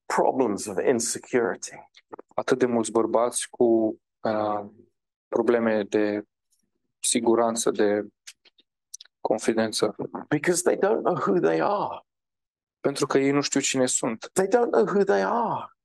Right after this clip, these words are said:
Speaker 2: Ei nu știu cine sunt.
Speaker 1: There, there is no communion with God.
Speaker 2: Nu este părtășie cu Dumnezeu.
Speaker 1: There's no ear open to heaven.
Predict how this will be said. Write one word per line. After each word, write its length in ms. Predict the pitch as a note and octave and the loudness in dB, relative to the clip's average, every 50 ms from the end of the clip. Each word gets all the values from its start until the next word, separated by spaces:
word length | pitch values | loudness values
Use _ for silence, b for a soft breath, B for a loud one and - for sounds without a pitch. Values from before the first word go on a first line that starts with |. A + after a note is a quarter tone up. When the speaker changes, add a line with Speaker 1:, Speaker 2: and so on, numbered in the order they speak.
| _ _ _ _ _ _ | _ _ _ _ _ _
Speaker 2:
Ei 160 | B2 B2 B2 | 0 2 2
nu 120 | B2 B2 | 2 0
știu 180 | B2 B2 - C3 | 0 0 0 0
cine 260 | B2 - - B2+ B2 | 0 0 0 0 0
sunt. 460 | A#2 - - C#3+ B2+ A2 - - - _ _ _ B B B B _ _ _ _ _ | -2 -2 -2 -2 -2 -4 -6 -12 -20 _ _ _ B B B B _ _ _ _ _
Speaker 1:
There, 220 | - - G3+ G3+ G3 | 0 2 2 4 4
there 260 | F3 A3 B3 A#3+ A3+ | 6 6 6 6 6
is 160 | G#3+ E3+ D3 E3+ | 4 2 2 4
no 260 | G#3+ B3 B3+ B3+ - | 4 4 4 4 2
communion 680 | C4 F#3+ G3+ G3+ F#3+ G3+ A#3+ B3+ A#3+ A3+ G3 E3+ D3 | 0 2 4 4 4 6 4 4 6 6 4 4 4
with 260 | C#3+ C#3 D3+ D3 - - | 2 0 0 -2 0 0
God. 440 | - - G2 - - C#3+ G2+ F2+ - - - _ _ _ _ _ _ _ _ _ _ _ _ _ _ _ | 2 2 2 0 -2 -2 -4 -8 -12 -16 -20 _ _ _ _ _ _ _ _ _ _ _ _ _ _ _
Speaker 2:
Nu 160 | _ B2+ C3+ C#3+ | _ 0 2 2
este 600 | D3+ D3 C#3+ - - C#3 C3 B2+ B2+ B2 B2 - - _ _ _ _ _ _ | 2 0 -2 0 0 2 2 4 2 0 0 -4 -10 _ _ _ _ _ _
părtășie 640 | - B2+ B2 B2+ - C3 A#2+ - - - D#3+ C3 A#2 | -2 -2 -2 0 0 -2 0 0 0 2 2 2 2
cu 140 | A#2 - A2 | 0 -2 -2
Dumnezeu. 560 | A2+ A2 A2+ A2+ A2+ A2+ B2+ D3+ C#3 - - _ _ - | -2 0 0 0 0 2 2 2 0 0 -4 _ _ 2
Speaker 1:
There's 140 | G#3+ G#3+ E3+ | 2 2 2
no 480 | F3+ G3+ A#3+ C4 C4 A#3 G#3+ - A#3 A3+ | 4 4 4 6 6 4 4 2 2 2
ear 400 | A3+ B3+ C4+ C4 A#3+ G#3+ F#3+ E3 | 2 4 4 6 6 6 4 4
open 480 | - F3 G#3 A3 A#3 A3 - G3 G3 F#3 | 4 4 4 4 4 2 2 0 0 2
to 100 | - - | 0 -2
heaven. 380 | E3+ - - F#3 E3 B2+ G#2 | 0 0 0 0 0 -2 -4